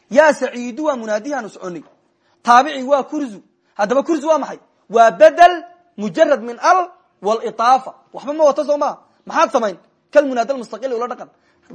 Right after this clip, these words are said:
Xarafka ugu dambeeya dama ku bine. Isagoo xarfu nidu ku jiro kale ka dhigde. Mana saxayn? "Yaa kurzu" bay noqon lahayd.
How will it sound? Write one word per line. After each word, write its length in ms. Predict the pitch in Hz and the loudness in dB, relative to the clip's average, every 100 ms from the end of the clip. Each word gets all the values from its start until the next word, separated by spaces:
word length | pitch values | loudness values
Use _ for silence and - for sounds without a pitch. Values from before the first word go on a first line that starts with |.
| - | -8
Xarafka 320 | - 285 220 | 2 2 2
ugu 100 | 247 | -4
dambeeya 200 | 247 254 | -2 -2
dama 160 | 233 240 | -2 -4
ku 100 | 240 | -8
bine. 260 | 214 208 - _ _ 233 | -12 -14 -16 _ _ -4
Isagoo 280 | 226 311 | 4 6
xarfu 240 | 277 220 220 | 6 2 -4
nidu 180 | 269 285 | -6 -6
ku 80 | |
jiro 200 | 254 262 | -6 -4
kale 140 | 269 277 | -4 -6
ka 80 | 285 | -6
dhigde. 240 | 202 165 - _ _ _ _ _ _ _ _ _ _ _ _ _ _ _ _ _ _ _ _ _ _ _ _ _ - | -8 -12 -18 _ _ _ _ _ _ _ _ _ _ _ _ _ _ _ _ _ _ _ _ _ _ _ _ _ -2
Mana 180 | 185 240 | 2 2
saxayn? 320 | 294 294 285 - _ _ | 4 2 0 -10 _ _
"Yaa 200 | 180 196 | 2 2
kurzu" 340 | 190 170 170 202 | 0 -10 -10 -6
bay 160 | 190 | -6
noqon 220 | 165 156 | -6 -8
lahayd. 140 | 165 | -10